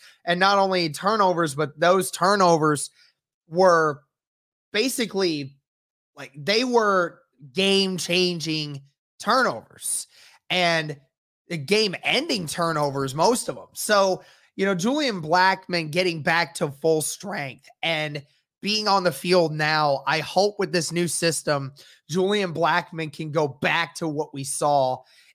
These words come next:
in his rookie year when he was making those big-time interceptions and forcing fumbles,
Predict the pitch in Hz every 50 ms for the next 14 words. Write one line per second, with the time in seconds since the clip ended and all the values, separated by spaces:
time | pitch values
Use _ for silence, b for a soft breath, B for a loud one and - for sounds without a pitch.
0 | b - 180 175 170 160 156 147 147 135 135 - _ _ _ _ _ _ _ _
1 | _ _ _ _ - - _ - 147 170 180 175 170 160 143 - - - 143 143
2 | 175 180 175 - 165 160 156 143 143 156 160 165 160 147 139 131 139 B B B
3 | B B B 147 151 151 147 151 160 160 165 156 147 151 156 156 165 156 - 165
4 | 151 151 147 143 143 - - 165 170 156 - - - 170 165 160 156 156 151 147
5 | 139 139 - 147 143 139 139 - 151 139 135 139 151 139 135 - 160 156 170 160
6 | - 160 151 139 - 160 151 147 143 143 139 139 135 135 -